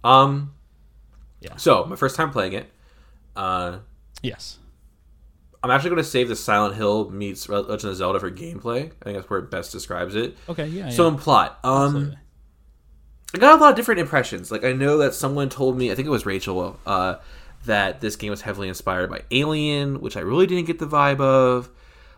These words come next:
Speaker 1: Uh, you said Resident Evil four, I can kinda see, but this is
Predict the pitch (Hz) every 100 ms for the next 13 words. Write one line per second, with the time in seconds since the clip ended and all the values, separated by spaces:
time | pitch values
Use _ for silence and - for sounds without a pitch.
0 | - 101 95 90 85 - 147 139 127 110
1 | 107 110 123 151 151 147 135 131 - -
2 | 156 156 160 - 120 104 - - 151 170
3 | 170 - 160 139 123 117